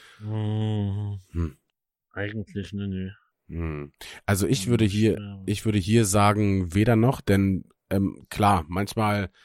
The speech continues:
Speaker 2: macht man's einfach und manchmal wird man selber manipuliert, deswegen ist es so ein Hin und
Speaker 1: Mhm.
Speaker 2: Her und zwar nicht auf, nicht mal auf eine,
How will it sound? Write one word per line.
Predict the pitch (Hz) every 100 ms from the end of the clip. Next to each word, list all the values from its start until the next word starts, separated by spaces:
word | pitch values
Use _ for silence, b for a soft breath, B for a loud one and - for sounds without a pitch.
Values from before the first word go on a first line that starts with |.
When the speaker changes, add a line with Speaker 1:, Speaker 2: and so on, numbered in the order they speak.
| b b b _
Speaker 2:
macht | 101 120 -
man's | 123
einfach | 117 123 127
und | 110 113
manchmal | 104 104 113
wird | 104
man | 98 90
selber | 101 120
manipuliert, | 107 110 110 117 113 120 110
deswegen | 107 101 107 104 104 -
ist | 98
es | 110 -
so | 101 104
ein | 101
Hin | 110
und | 101
Speaker 1:
Mhm. | 101
Speaker 2:
Her | 104
und | 107
zwar | 113 113 110
nicht | 135 127
auf, | 131 - B B B
nicht | 156
mal | 180
auf | 135 147
eine, | 156